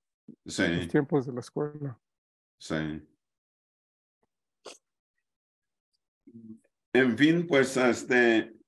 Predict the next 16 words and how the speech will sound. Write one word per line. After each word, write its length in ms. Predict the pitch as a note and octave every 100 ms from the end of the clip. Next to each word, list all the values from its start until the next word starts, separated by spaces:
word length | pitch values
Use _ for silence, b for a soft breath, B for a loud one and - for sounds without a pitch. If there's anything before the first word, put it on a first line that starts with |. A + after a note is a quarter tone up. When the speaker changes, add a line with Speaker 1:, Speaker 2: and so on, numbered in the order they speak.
| _ _ _ _ _ _ _ _ A#2+ A#2
Speaker 1:
no 180 | C3
sé 240 | C#3+ D3+ C#3+
cómo 220 | C3+ C#3
andan 260 | C#3+ C#3+ B2+
de 80 |
energías, 520 | A#2+ A2+ A2 C#3+ C#3 -
pero 200 | A#2+ A2+
yo 260 | A2+ A#2+
ando 580 | B2+ B2 A#2 G#2+ F2+ - _ _ _ _
desinflándome 880 | - G#2 G#2+ G#2+ G#2 B2+ B2 A#2 B2
un 140 | A#2
poco 520 | B2 C3 - C#3 C#3 - _
porque 800 | A2 G2 - G2 F#2+ F2 D#2+ - _ _ _ _ -
madrugué 420 | G#2 G#2 G2+ A2+
hoy. 540 | A2+ A#2+ C#3 C#3 - _ _ _ _ _ _ _ _ _ _ _ _ _ - F2
Pero 720 | A2+ G#2 G#2 G2+ G2 F#2+ -